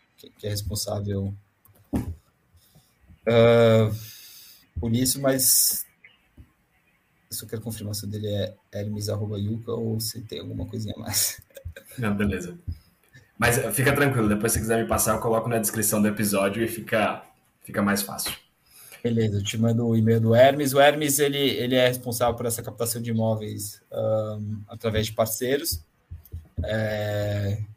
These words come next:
Speaker 1: e, e será, e é a ponta de contato pra, pra essas discussões.
Speaker 2: Boa. Rafa, a gente tem uma, só indo, indo pro final aqui do, do episódio, a gente tem uma tradição aqui no Senta Aí Podcast, que no final a gente sempre pede pros nossos convidados darem três dicas.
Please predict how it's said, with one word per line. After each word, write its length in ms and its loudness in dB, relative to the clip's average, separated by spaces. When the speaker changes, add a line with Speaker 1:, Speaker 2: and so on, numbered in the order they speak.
Speaker 1:
e, 880 -2
e 100 -18
será, 380 0
e 220 -2
é 40 4
a 60 6
ponta 300 -4
de 80 -8
contato 440 -4
pra, 300 -4
pra 180 2
essas 300 -4
discussões. 500 -10
Speaker 2:
Boa. 400 0
Rafa, 280 4
a 40 4
gente 220 2
tem 140 4
uma, 360 6
só 440 2
indo, 340 2
indo 160 0
pro 140 -2
final 280 0
aqui 200 -2
do, 260 -2
do 100 -4
episódio, 460 2
a 20 2
gente 140 -4
tem 80 0
uma 140 0
tradição 440 0
aqui 140 -4
no 100 -2
Senta 220 -6
Aí 80 -6
Podcast, 720 -2
que 140 0
no 140 4
final 580 4
a 60 2
gente 180 2
sempre 240 0
pede 240 2
pros 220 -4
nossos 320 -2
convidados 480 2
darem 300 2
três 300 0
dicas. 480 -4